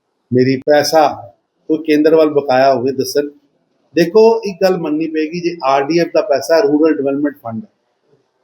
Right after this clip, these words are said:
ਉਹ ਪਿੰਡਾਂ ਦੀ ਨਾਲੀਆਂ, ਗਲੀਆਂ ਪੱਕੀਆਂ ਕਰਾਉਣ ਵਾਸਤੇ। ਜੇ ਤੁਸੀਂ,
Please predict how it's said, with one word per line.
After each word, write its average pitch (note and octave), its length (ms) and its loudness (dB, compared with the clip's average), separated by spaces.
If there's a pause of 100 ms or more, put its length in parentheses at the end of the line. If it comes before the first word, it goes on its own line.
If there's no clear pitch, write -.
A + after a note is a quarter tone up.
(200)
ਉਹ G#3 180 2
ਪਿੰਡਾਂ G#3+ 360 4
ਦੀ G#3+ 160 -2 (680)
ਨਾਲੀਆਂ, D#3 560 2
ਗਲੀਆਂ D3 400 2
ਪੱਕੀਆਂ D3+ 400 -4
ਕਰਾਉਣ A2+ 240 -8
ਵਾਸਤੇ। - 280 -20 (2000)
ਜੇ D3 180 4
ਤੁਸੀਂ, D3+ 540 -4